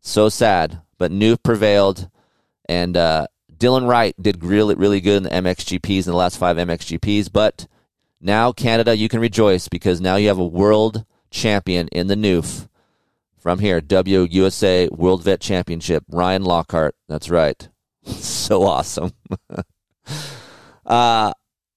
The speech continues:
little things that I want to mention about this, uh, weekend.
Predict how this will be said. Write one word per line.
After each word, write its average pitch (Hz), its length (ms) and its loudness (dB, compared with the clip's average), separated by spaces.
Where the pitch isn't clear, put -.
little 151 200 4
things 151 260 0
that 131 80 2
I 131 100 4
want 127 220 2
to - 20 0
mention 117 380 0
about 110 300 0
this, 104 340 0
uh, 95 280 4
weekend. 104 680 0